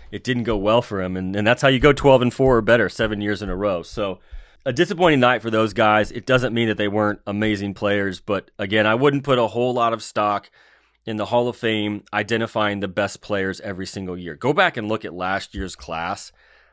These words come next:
It wasn't very good. And the fact that Reggie Wayne was excluded last year is just, it's just an abomination in my opinion.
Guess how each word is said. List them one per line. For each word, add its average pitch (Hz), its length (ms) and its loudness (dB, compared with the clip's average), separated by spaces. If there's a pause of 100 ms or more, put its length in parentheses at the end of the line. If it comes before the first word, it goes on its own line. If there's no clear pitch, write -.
(300)
It 123 100 -2
wasn't 90 340 -6
very 85 240 -8
good. 82 400 -10
And 98 140 -10
the 101 60 -6
fact 123 260 -2
that 98 120 -10
Reggie 98 280 -8
Wayne 95 300 -6
was 87 120 -10
excluded 92 540 -10
last 82 400 -8
year 82 140 -10
is 90 260 -14
just, - 340 -12
it's 101 200 -16
just - 200 -12
an 87 80 -12
abomination 78 720 -10
in 76 140 -16
my 78 160 -12
opinion. 82 500 -16